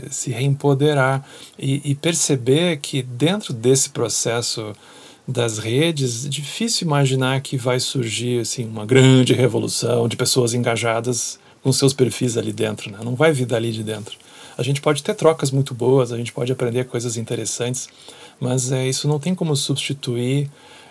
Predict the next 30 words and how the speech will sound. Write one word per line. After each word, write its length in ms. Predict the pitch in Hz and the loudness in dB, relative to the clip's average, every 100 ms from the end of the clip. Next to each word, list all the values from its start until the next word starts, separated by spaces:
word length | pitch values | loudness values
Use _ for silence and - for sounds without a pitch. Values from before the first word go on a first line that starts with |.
| - | -2
esse 300 | 127 - 135 | 0 0 0
movimento 680 | 127 127 123 117 120 123 | 2 0 0 -2 -2 -4
terra, 480 | 139 - 123 127 110 107 | -8 -2 0 0 -2 -8
né? 260 | 110 110 | -10 -8
Esse 240 | 107 104 123 | -6 -6 -4
movimento 680 | 117 117 113 110 117 113 117 | -6 -6 -6 -8 -8 -8 -10
de 80 | |
conexão 840 | 120 - 131 135 - - 131 123 123 | -8 -2 0 0 0 0 0 0 -2
e 60 | |
de 100 | 113 | -2
engajamento, 760 | 113 110 113 113 110 113 120 131 | -4 -2 -2 -4 -4 -4 -4 -4
não 400 | 117 127 147 156 | -2 2 2 2
no 260 | 127 113 120 | 0 -2 -4
sentido 540 | - 107 - 127 110 | -4 -4 -2 -4 -4
digital 640 | 107 117 107 - 110 117 | -6 -6 -6 -4 -2 0
apenas, 420 | 110 117 113 127 | -2 -4 -4 -4
mas 280 | 120 123 120 - - - - - | -4 -4 -6 -12 -20 -20 -20 -12
no 220 | - 117 | -6 -4
sentido 480 | 120 123 113 135 127 | -4 -2 -2 -2 -2
da 140 | 123 | -4
própria 500 | 120 123 120 131 127 | -2 -2 -2 -2 -2
conexão 680 | 127 - 131 131 - 143 143 | -2 0 0 0 0 0 0
das 180 | 139 110 | 0 -4
pessoas 480 | - 110 - 117 117 | -4 -6 -4 -4 -4
de 80 | 110 | -6
um 60 | |
jeito 240 | 104 110 123 | -8 -8 -8
mais 160 | 110 | -8
profundo, 580 | - 113 - 117 113 107 | -6 -8 -8 -10 -8 -10
né? 140 | 104 | -12